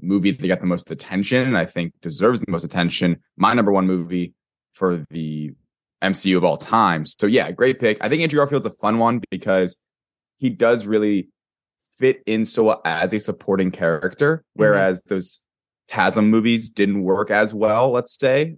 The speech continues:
Speaker 1: um, with him in the lead role. But, like, him fitting in as that kind of middle brother is such a great, delightful treat to watch for forty-five minutes in No Way Home. So yeah, excellent pick. He's definitely, like, top tier supporting character because it's like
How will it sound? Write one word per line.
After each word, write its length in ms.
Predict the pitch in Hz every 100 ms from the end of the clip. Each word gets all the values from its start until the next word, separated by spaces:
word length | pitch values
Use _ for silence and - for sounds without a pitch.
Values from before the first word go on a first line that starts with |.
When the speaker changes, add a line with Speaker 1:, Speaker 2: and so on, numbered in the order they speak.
| -
Speaker 1:
um, 260 | 92 92 90
with 180 | 95 107
him 160 | 95 95
in 80 |
the 80 | 92
lead 200 | 90 95 -
role. 200 | 87 101
But, 100 | 98
like, 140 | 92
him 240 | - 107 120
fitting 260 | 131 113 90
in 160 | 90
as 100 | 101
that 80 | 90
kind 160 | 101 87
of 140 | 80
middle 280 | 82 87 92
brother 560 | - 60 71 110 139 _ _ _ -
is 120 | 104
such 180 | 110 -
a 80 | 92
great, 600 | 92 85 98 101 87 _
delightful 680 | 95 90 85 82 - - 85
treat 360 | - 85 80
to 80 | 101
watch 300 | 76 73 85
for 100 | -
forty-five 500 | 90 95 90 92 92
minutes 280 | 98 95 90
in 60 | 95
No 180 | 92 95
Way 120 | 92
Home. 180 | 95 92
So 120 | -
yeah, 200 | 73 71 _ _ _ -
excellent 480 | 110 117 - 117 -
pick. 260 | 107 95 -
He's 240 | 98 87
definitely, 480 | - 101 - 101 90
like, 320 | 85 80 78 - _ _ _
top 420 | - 92 90 -
tier 280 | - 95 87
supporting 480 | - - 95 87 82
character 500 | 87 82 85 - 90
because 400 | 78 - 110 101
it's 160 | -
like 320 | 117 110 110